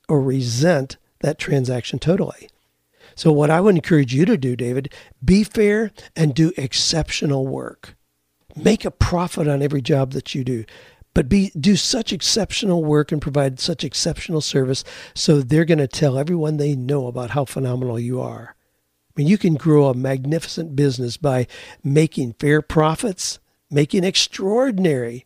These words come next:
money on what you do, if you really are providing that extraordinary kind of service. Absolutely. Now, this comes from Lauren,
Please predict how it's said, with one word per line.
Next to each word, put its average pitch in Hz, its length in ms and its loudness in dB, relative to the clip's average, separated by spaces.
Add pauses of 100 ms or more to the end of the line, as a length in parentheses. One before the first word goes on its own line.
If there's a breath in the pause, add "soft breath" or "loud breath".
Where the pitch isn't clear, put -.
(160)
money 139 540 0
on 147 140 -2
what 139 240 0
you 135 160 2
do, 123 360 -2 (680 soft breath)
if 165 260 2
you 170 140 4
really 156 320 2
are 147 180 -2
providing 131 520 -2
that 127 180 -6 (100)
extraordinary 131 600 -2
kind 131 240 -6
of 120 80 -6
service. 127 640 -6 (600)
Absolutely. 139 880 -4 (2250 loud breath)
Now, 196 100 2
this 277 140 -2
comes 240 200 2
from 185 160 0
Lauren, 139 520 0